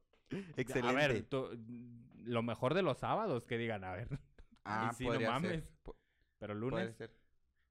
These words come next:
Speaker 1: No, sí, el, es que el
Speaker 2: Yo
Speaker 1: lunes
Speaker 2: siento que el lunes
Speaker 1: vienes
Speaker 2: no
Speaker 1: de
Speaker 2: está chido, ¿ah?
Speaker 1: descansar y luego no, no descansaste bien.
Speaker 2: Sí, güey, ya regresas al jale, ya estás
Speaker 1: Sí.
Speaker 2: en la chinga.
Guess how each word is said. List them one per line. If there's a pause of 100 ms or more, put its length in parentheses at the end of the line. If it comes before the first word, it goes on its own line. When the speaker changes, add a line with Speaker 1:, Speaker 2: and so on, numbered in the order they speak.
Speaker 1:
No,
sí,
el,
es
que
el
Speaker 2:
Yo
Speaker 1:
lunes
Speaker 2:
siento
que
el
lunes
Speaker 1:
vienes
Speaker 2:
no
Speaker 1:
de
Speaker 2:
está
chido,
¿ah?
Speaker 1:
descansar
y
luego
no,
no
descansaste
bien.
Speaker 2:
Sí,
güey,
ya
regresas
al
jale,
ya
estás
Speaker 1:
Sí.
Speaker 2:
en
la
chinga.